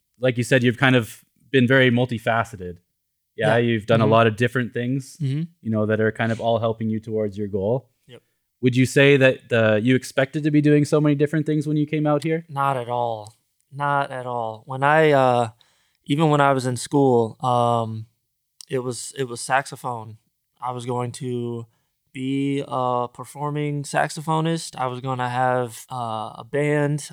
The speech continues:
Speaker 2: I was going to tour. Um,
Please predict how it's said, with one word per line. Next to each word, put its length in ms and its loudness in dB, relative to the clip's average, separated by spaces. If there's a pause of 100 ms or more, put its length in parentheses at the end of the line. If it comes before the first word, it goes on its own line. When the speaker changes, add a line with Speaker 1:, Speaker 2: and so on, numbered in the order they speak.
Speaker 2:
I 60 -6
was 160 -10
going 320 -12 (100)
to 640 -14 (200)
tour. 720 -2 (520)
Um, 720 -4